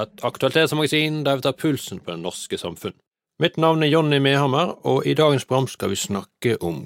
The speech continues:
koronapandemi. For i sommer så la Koronakommisjonen frem sin tredje og siste rapport om myndighetshåndtering av pandemien, som da nylig var oppe til behandling i Stortinget.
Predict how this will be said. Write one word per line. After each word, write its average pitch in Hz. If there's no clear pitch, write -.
koronapandemi. 78
For 110
i 135
sommer 175
så 170
la 151
Koronakommisjonen 156
frem 165
sin 127
tredje 139
og 117
siste -
rapport -
om 92
myndighetshåndtering 95
av 90
pandemien, 82
som 87
da 85
nylig 120
var 110
oppe -
til -
behandling 107
i 98
Stortinget. 87